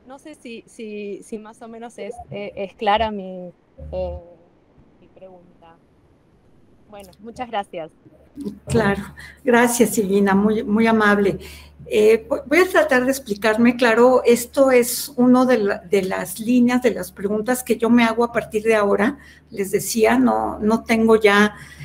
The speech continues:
Speaker 2: los elementos para afirmarlo. Eh, sí hay un,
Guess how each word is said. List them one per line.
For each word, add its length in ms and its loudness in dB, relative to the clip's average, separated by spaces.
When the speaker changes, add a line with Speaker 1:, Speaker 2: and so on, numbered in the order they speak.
Speaker 2:
los 280 2
elementos 460 0
para 220 0
afirmarlo. 720 0
Eh, 280 6
sí 480 6
hay 220 4
un, 880 6